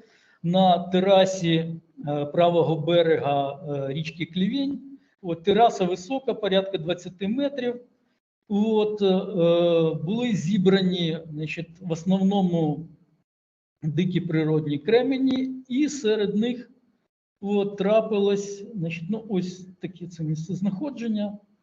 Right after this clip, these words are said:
значить, е, ну, це поверхня. Трапились, е, три знаряддя. Значить, е, скрібок кінцевий на відщепі,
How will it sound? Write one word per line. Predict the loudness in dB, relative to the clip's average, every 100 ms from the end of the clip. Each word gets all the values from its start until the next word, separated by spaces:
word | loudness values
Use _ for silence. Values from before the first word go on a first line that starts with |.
| _ _ _ _ -2
значить, | 0 0 -4 -6 -10
е, | -14 -12 -2
ну, | 2 4 4 6 4 2 -2 -4 -6 -18
це | -20
поверхня. | -12 -6 -4 -4 -6 -8 -8 -12 -20 _ _
Трапились, | 2 4 4 4 2 2 -4
е, | -4 2 4 4 2 2
три | 2 4
знаряддя. | 2 2 4 4 2 -2 -8 -12 -16 _
Значить, | -10 -6 -4 -6 -8 -14
е, | -12 -12
скрібок | -12 -2 0 0 0 -2 -6 -16 _ _ _ _
кінцевий | 0 0 2 0 2 0 2
на | 2 0
відщепі, | 0 -4 -4 -2 -2 0 2